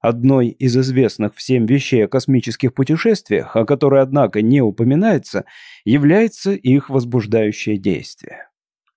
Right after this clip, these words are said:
Как в древности, когда путешествующие через океан на кораблях пассажиры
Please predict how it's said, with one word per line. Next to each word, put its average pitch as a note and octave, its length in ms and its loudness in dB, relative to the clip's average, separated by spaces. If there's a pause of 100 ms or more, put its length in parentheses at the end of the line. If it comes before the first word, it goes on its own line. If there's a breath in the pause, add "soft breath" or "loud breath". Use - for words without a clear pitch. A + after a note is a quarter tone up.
(240)
Как C#3+ 300 0
в C#3+ 80 -10
древности, C3+ 840 0
когда C#3+ 400 2
путешествующие C#3 1000 0
через D3 300 2
океан D3+ 420 2
на B2 120 2
кораблях D3 580 2
пассажиры D3 720 0